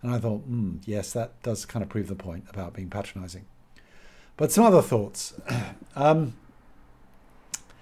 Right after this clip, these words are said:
evidence-based. You know, we are getting more and more real-life case studies and experiences, um, uh, as Tom Aston pointed out in a recent post on, on, on my blog. Um, but they are still dominated by aid-funded projects,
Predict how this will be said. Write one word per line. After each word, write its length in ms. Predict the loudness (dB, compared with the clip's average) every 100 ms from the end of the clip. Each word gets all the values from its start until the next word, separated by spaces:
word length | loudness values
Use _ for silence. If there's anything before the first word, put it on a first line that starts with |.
| -20 -20 -20 -2
evidence-based. 880 | 6 8 6 4 -2 -6 -6 -10 -12 -6
You 60 |
know, 60 | -2
we 140 | 4
are 80 | 6
getting 260 | 6 4 4
more 300 | 6 8 8
and 100 | 8
more 220 | 8 8
real-life 420 | 8 10 10 8
case 220 | 4 2
studies 440 | 4 4 6 4 2
and 140 | -2
experiences, 800 | -4 -2 0 2 0 -4 -10 -10 -18 -20 -20 -18 -6
um, 420 | -4 -2 -4 -6 -12
uh, 280 | -10 -8 -6
as 100 | -8
Tom 240 | -6 -4 -2
Aston 360 | -2 -4 -4
pointed 340 | -4 -4 -4 -2
out 200 | -2 0
in 80 | 0
a 40 |
recent 340 | 0 0 -4
post 260 | 0 -2 0
on, 260 | -2 -2 -4
on, 180 | -6 -4
on 160 | -4
my 140 | -4 -2
blog. 260 | -2 -2 -8 -20 -20 -20 -20 -10
Um, 340 | 4 6 6 0
but 100 | 4
they 80 | 8
are 180 | 10 8
still 220 | 10 8
dominated 540 | 10 8 8 4 2 2
by 160 | 2
aid-funded 720 | 6 4 4 2 2 2 0 0
projects, 540 | 0 0 -2 -6 -18